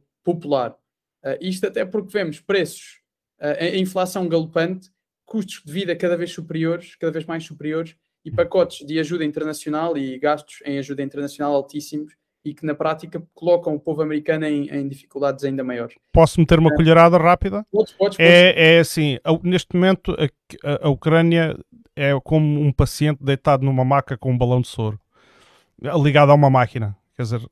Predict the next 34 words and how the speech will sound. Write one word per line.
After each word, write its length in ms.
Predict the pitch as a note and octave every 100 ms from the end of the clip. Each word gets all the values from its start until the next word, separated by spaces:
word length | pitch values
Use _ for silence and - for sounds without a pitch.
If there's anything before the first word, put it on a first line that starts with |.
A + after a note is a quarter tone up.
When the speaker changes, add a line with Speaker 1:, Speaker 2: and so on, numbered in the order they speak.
| A2+
Speaker 2:
se 180 | - -
desligares 460 | C3 D3+ D3+ C#3+
a 40 | D3
máquina, 560 | C#3+ D#3 - D#3+ D#3+ C#3
aquilo 440 | - D3+ D3+ -
entra 240 | B2+ A#2+ C#3+
em 20 |
colapso. 480 | - A#2+ A2 - - _ _ _ -
Quem 160 | F3
paga 280 | E3 E3+ D#3
os 120 | D3
salários 680 | E3 D3+ D3 C3+ B2+ - - A#2+
de, 260 | A#2 B2
de 180 | A2+ A#2 -
todo 240 | F3+ F3 D#3+
o 60 |
aparelho 340 | D#3 D3+ D3+ C#3
de 60 |
Estado, 480 | - D3 C3+ A#2 A2
de, 200 | B2 C3
de 160 | B2 B2
quem 180 | - F3
permite 400 | - D#3 F3 -
que 100 | D3
aquilo 180 | - D#3
tudo 200 | - -
funcione, 500 | D#3+ C#3 C#3 D3 D#3 - _
são 180 | - D3
os 80 |
pacotes 540 | - - - C#3+ - - _ _ _
financeiros 640 | - C#3 B2+ - C3 A2+
de 80 | A2
ajuda 240 | A#2 B2+ A#2
externa. 420 | - G#2+ A2